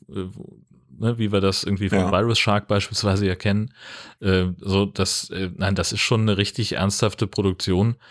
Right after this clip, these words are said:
Speaker 1: äh, wo ein gewisser Aufwand getrieben worden ist. Das erkennt man sofort. Und das, also der Film sieht super aus.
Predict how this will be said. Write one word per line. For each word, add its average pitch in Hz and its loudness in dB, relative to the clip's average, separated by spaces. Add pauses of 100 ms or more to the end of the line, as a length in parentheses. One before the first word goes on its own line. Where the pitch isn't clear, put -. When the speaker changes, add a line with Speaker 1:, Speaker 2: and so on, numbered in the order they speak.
(300)
Speaker 1:
äh, 98 2 (560)
wo 107 0
ein 104 2
gewisser 101 2
Aufwand 101 0
getrieben 87 -2
worden 85 0
ist. 82 -2
Das 95 0
erkennt 104 -2
man 98 0
sofort. 92 -2
Und 82 -4
das, - -4
also 90 -2
der 80 -2
Film 101 0
sieht 92 -2
super 107 0
aus. 107 -2